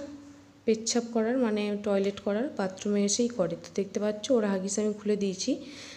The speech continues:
এখন বিছানাতে চলে এসছে, ওকে বসিয়ে দিলাম। আর প্রত্যেকদিন সকালে ও জল খায়, তো ওকে আমি এই অভ্যেসটা করিয়েছি জল খাওয়ানো। জল খাওয়ানো তো খুব ভালো কথা, তাই ওকে আমি যতবারই জল খাওয়ানোর চেষ্টা করি। আর এটা কিন্তু আমি ঠান্ডা জলই দিয়েছি, গরম জল দিইনি, যেহেতু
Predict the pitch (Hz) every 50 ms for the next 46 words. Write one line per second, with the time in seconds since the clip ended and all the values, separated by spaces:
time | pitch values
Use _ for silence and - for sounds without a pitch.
0 | - - - 214 - 226 226 226 226 214 208 202 208 - 226 214 214 214 220 226
1 | 214 214 214 202 202 202 208 208 - - - 247 220 214 220 190 190 202 196 185
2 | - 226 220 214 208 214 233 247 240 220 214 - 196 196 - - 208 208 226 220
3 | 220 - 214 202 202 208 202 208 208 208 208 208 196 - - 190 185 190 185 185
4 | - - 220 247 277 - - - - - - - - - - 214 208 - 220 208
5 | 214 220 214 208 208 202 190 185 196 208 - - - 226 226 - 202 196 196 190
6 | - - 240 202 214 202 190 190 190 190 - 196 190 190 196 220 262 285 269 220
7 | - 202 185 190 185 - 208 202 196 202 208 214 214 - 202 185 - 196 190 185
8 | 185 185 202 196 196 - 220 226 202 196 185 190 - 208 208 202 196 185 190 202
9 | 185 214 214 226 220 214 190 185 180 - 196 190 190 196 190 - 202 190 - -
10 | - 202 208 214 220 247 320 - - - - - - - - - - - - 190
11 | 196 196 190 190 190 190 190 - 220 220 240 233 233 254 262 254 - - 202 196
12 | 202 208 208 202 214 214 214 220 190 196 196 185 - - 254 233 240 214 196 202
13 | 202 214 208 208 214 214 208 202 214 214 208 214 226 220 226 214 208 208 214 220